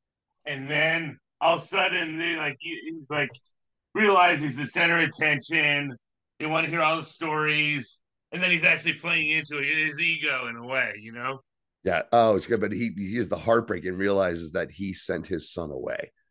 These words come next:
Speaker 1: Yeah,
Speaker 2: by saying that
Speaker 1: exactly.
Speaker 2: shit.
Speaker 1: Yeah, well,
Speaker 2: Yeah.
Speaker 1: yeah, and, you know, yeah.
Speaker 2: And, uh, that's where we see the Left Hand Brewing sticker, too. So, well, during that, uh, emotional scene, I was like, "Yeah, those are my boys."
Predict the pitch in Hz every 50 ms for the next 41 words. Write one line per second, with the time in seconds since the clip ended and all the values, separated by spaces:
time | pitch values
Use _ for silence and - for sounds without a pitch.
0 | _ _ - 240 220 - - - - - - 85 - 151 165 170 214 208 196 180
1 | - - - 165 165 190 190 151 131 147 147 156 170 156 143 143 135 107 131 147
2 | 139 131 170 165 135 110 - - 135 113 95 - - _ _ _ _ _ _ _
3 | _ _ - - - - - - - 123 131 123 120 120 113 110 110 117 123 -
4 | 131 135 123 120 113 131 123 101 98 98 98 90 - - 95 90 82 92 92 90
5 | 85 76 - - 78 78 - 78 78 73 78 87 76 73 76 - - 82 76 76
6 | 69 69 87 92 87 98 101 95 92 90 90 85 87 85 78 - _ _ _ _
7 | - 95 104 101 101 104 95 - 80 87 85 76 - - 101 98 95 92 87 85
8 | 82 78 82 82 80 76 - - - - - - 180 175 170 - - 165 175 208
9 | - 202 - 147 143